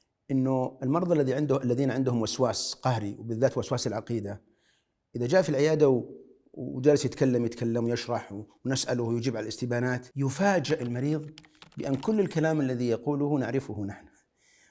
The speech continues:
هو يتصور إن، إن الوسواس الذي عنده غريب وشاذ، وهو الوحيد الذي عنده. ولذلك سأذكر الآن أمثلة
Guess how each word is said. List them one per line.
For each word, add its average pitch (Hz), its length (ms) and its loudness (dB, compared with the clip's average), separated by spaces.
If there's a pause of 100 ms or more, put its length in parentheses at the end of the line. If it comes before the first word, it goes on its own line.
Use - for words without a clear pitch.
(120)
هو 165 40 6
يتصور 156 640 2
إن، 123 380 -4 (400)
إن 123 100 2
الوسواس 120 420 -2
الذي 123 220 0
عنده 120 520 -2
غريب 123 460 0 (200)
وشاذ، 117 360 0 (800)
وهو 127 400 -2
الوحيد 127 360 4
الذي 113 240 0
عنده. 104 380 -8
ولذلك 180 380 2
سأذكر 175 360 0
الآن 156 300 0
أمثلة 160 480 0